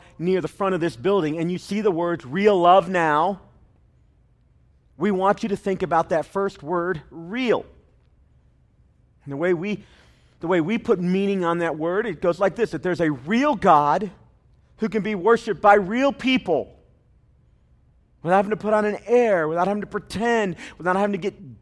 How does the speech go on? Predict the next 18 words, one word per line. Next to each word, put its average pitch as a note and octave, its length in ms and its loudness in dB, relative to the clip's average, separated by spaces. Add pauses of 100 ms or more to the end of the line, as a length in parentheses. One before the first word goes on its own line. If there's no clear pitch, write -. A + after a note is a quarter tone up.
(440)
you F3+ 80 -8
know, D#3 80 -6
dolled F#3+ 480 6
up, G#3+ 260 6
without F3+ 180 2
having A3+ 140 4
to A#3 60 -2
even A3+ 200 -6
dress F#3 440 4
up. D#3 140 0
You E3 80 -10
can G3+ 180 -2
literally C4+ 280 -2
come C4+ 260 0
as A#3+ 140 -4
you B3+ 140 -4
are F#3 240 4
physically A3 680 -4